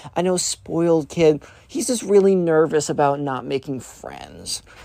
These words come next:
So I, I, I'm sure he's so excited right now to meet you." She yells up, "Spoiled kid,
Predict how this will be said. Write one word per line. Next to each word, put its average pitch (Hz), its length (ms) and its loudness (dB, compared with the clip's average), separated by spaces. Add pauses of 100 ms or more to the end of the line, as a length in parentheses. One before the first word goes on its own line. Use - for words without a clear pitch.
So - 160 4
I, 170 140 4
I, 165 280 2
I'm 185 80 2
sure 196 200 -4
he's 185 200 -4
so 190 360 2
excited 165 520 4
right 143 220 4
now 143 180 0
to 147 160 -4
meet 156 300 -2
you." 110 460 0 (320)
She - 180 2
yells 131 300 8
up, 120 220 4 (120)
"Spoiled 240 640 6
kid, 214 500 2